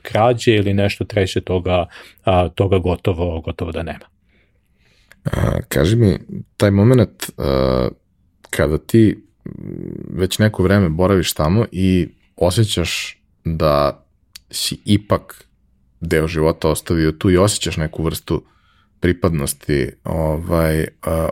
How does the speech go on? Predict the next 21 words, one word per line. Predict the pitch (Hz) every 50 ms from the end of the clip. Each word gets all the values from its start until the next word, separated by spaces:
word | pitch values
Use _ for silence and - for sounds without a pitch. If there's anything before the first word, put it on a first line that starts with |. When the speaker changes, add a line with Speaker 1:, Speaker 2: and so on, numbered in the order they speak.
| - -
Speaker 2:
okruženju, | - - - - 98 90 82 87 85 85 85 90 104 123 127 - _ _ _ _ _ _ _ _
a, | - - 80 87 90 90 90 90 87 - _ _ _ _ - _ _ _ _ _ _ _ _ _ _ -
u | 107 104
kom | - - 156 170 165
trenutku | - - 151 160 170 - - - - - -
i | - 101 98
da | 101 - 110 113 113
li, | 107 95 -
posebno | - _ - 107 104 - 127 120 104
sada | 98 - 113 110 104
kada | 98 - 101 95 101 98 92 - _ _ _
je | - - 98 92
došlo | 90 98 98 98 - - 95 90
do, | 87 85 -
do, | - 101 98 - -
do | 104 104 101 95
nekih | 98 98 98 98 - _ _ -
promena, | - 101 107 117 123 117 117 113 110 - - _ _ _ _ _ _ _ _ _ _
a, | - 85 90 92 92 92 92 - - _ _ _ _ _ _ _ _ _ _ _ _ _ -
neko | 101 104 107 107 107 113 117 120 120 - - - 117 101 98 - -
od, | - 90 87 87 90 104 -